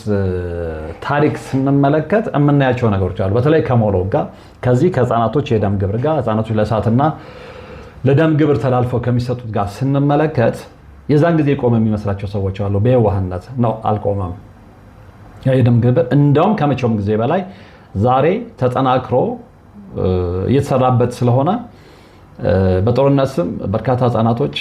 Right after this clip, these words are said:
እስከ ወላጆቻቸው የደም ግብር እየሆኑ ነው። እ፣ ጦርነት ላይ እየሞቱ ነው። እም፣ በተለያየ ቦታ ላይ በተፈጥሯዊ አደጋ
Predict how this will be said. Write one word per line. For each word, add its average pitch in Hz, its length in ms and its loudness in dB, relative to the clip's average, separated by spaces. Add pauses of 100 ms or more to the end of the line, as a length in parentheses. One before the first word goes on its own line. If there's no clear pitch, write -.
እስከ - 200 -8
ወላጆቻቸው 104 760 0
የደም 107 300 4
ግብር 95 240 2
እየሆኑ 92 320 0
ነው። 240 140 -4 (160)
እ፣ - 140 -6 (880)
ጦርነት 110 320 2
ላይ 120 140 4
እየሞቱ 110 400 2
ነው። 87 160 0 (840)
እም፣ 101 460 2 (1700)
በተለያየ 147 380 4
ቦታ 135 220 0
ላይ 160 200 0
በተፈጥሯዊ 120 480 0
አደጋ 117 260 0